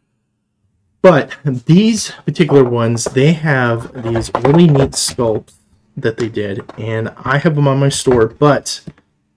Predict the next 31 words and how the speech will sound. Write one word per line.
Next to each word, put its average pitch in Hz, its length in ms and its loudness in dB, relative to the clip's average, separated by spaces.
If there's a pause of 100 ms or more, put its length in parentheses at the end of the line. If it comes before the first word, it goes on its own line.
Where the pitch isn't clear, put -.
(260)
I 175 40 -4
have 170 240 -2
not, 120 420 -2 (760)
well, 139 80 2
I 147 60 6
have 170 100 6
them 156 100 2
all 127 100 2
printed 123 320 -2
now, 113 260 0
but 110 320 -6 (520)
I - 120 -10
put 180 200 2
them 147 160 2
on 135 120 2
the 117 80 -2
store 127 600 2
before 131 460 0
I 123 40 -4
actually 113 340 -6
printed 139 500 0
them 110 160 -8
myself 107 520 -4 (1040)
because, - 540 -8 (1000)
you 107 80 -8
know, 107 60 -12
time, 107 360 -6
whatever. 110 380 -6 (960)
Um, 104 420 -8 (1800)
so 131 480 4
I 120 260 -2